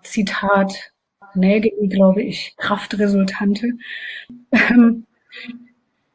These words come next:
äh, interessant ist die sozialistische Frauenbewegung insofern,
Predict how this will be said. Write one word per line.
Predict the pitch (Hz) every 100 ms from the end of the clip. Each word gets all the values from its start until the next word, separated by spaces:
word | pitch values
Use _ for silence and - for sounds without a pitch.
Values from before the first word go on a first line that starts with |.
| _ _ -
äh, | 262 233 233 233 269
interessant | 247 254 - 330 349
ist | 285 - 220
die | 269 254
sozialistische | 254 254 269 262 285 285 269
Frauenbewegung | 254 - 294 320 277 240 240 247 240
insofern, | 247 240 262 311 277